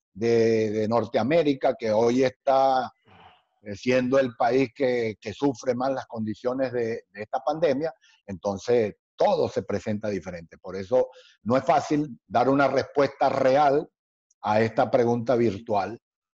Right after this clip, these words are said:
que evidentemente tiene una realidad que nos abruma. Y hoy lo que tenemos es que pensar, y ahí es donde coincido plenamente con Infantino, cuando dice,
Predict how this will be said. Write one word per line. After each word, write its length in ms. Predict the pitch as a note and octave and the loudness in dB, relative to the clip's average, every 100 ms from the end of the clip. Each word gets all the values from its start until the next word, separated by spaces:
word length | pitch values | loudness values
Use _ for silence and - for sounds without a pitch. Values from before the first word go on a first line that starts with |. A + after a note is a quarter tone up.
| _ _ - | _ _ -8
que 80 | G#2 | -4
evidentemente 1120 | G#2 G#2 G#2 G#2 G#2 G#2 A#2+ A#2+ A#2 C3 A#2 | -2 -2 -2 0 -2 -2 0 0 -2 -2 -2
tiene 380 | A#2+ A2+ A2+ | 0 0 0
una 300 | A#2 A#2 A#2 | -2 0 0
realidad 720 | A2 A#2+ G#2+ G#2 G2+ G#2+ A#2+ C#3+ _ _ _ _ | 0 0 0 0 -2 0 0 -2 _ _ _ _
que 120 | A2 | -4
nos 160 | G#2+ G#2+ | 0 2
abruma. 540 | G#2 A#2+ C#3+ C#3 D3+ - _ _ _ | 2 2 2 0 -4 -8 _ _ _
Y 120 | - G#2+ | -4 0
hoy 240 | A2+ B2 | 2 4
lo 140 | C#3 | 4
que 100 | - | 2
tenemos 420 | A2 A2 A2+ B2 C3 | 0 2 2 0 0
es 80 | |
que 120 | - C3 | -2 -2
pensar, 420 | C#3 C3 C#3 C#3+ | -2 0 0 2
y 80 | C#3 | 2
ahí 180 | G#2+ | 2
es 60 | A#2 | 0
donde 240 | B2+ B2+ | 0 -4
coincido 600 | - A#2+ A2 G#2 C3 C3+ | -6 -6 -8 -4 0 0
plenamente 600 | C3 B2 B2 B2+ B2 B2+ | 0 -4 -4 -6 -8 -8
con 200 | A#2+ A2+ | -10 -8
Infantino, 580 | A2 G#2 G#2 F#2+ C#3+ C#3+ | -8 -8 -10 -6 -4 -4
cuando 320 | - A2+ G#2 | -6 -10 -8
dice, 340 | A2 C3+ C#3+ | -6 -6 -6